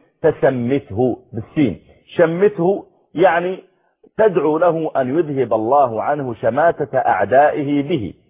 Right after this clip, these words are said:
وسمته يعني سمت الله أعضاءك، يعني ثبت الله أعضاءك. ذكرنا لكم أيضًا كيف كان رفق النبي صلوات ربي وسلامه عليه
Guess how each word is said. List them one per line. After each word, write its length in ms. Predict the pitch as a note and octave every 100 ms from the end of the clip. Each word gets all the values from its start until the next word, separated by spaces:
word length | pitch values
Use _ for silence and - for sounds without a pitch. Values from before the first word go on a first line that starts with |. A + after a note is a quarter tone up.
| _ _ _
وسمته 920 | C3 C3+ D3+ D3 D#3 E3 A2 B2+ F3+ - _ _
يعني 480 | - G3 F3 F#3 G#3+ - -
سمت 440 | G#3 F3+ D#3 B2+
الله 540 | A#2+ A2 C3 C3 G#2+ -
أعضاءك، 560 | G2+ G#2 C3+ B2+ A2
يعني 440 | A2 B2+ C3 E3 - _ _ _ _
ثبت 460 | F#3 C#3 G#2+ A2+
الله 420 | A2 G2 B2 C#3+ D#3+
أعضاءك. 400 | C#3+ G#2 D2+ - _ _ _ _ -
ذكرنا 300 | E3+ B3 A#3
لكم 260 | A3 G#3 F#3+
أيضًا 280 | G#3 G3
كيف 280 | F#3 F#3+ F3+
كان 400 | E3 F3 E3+ E3+ - _ _ C#3
رفق 260 | F#3+ -
النبي 380 | C#3+ B2+ C#3+ C#3+
صلوات 440 | A#2+ A2+ C3 A#2+
ربي 280 | A#2+ A#2+ A2+
وسلامه 540 | G#2 F#2+ A#2+ B2+ G#2 F2+
عليه 300 | G2 C3+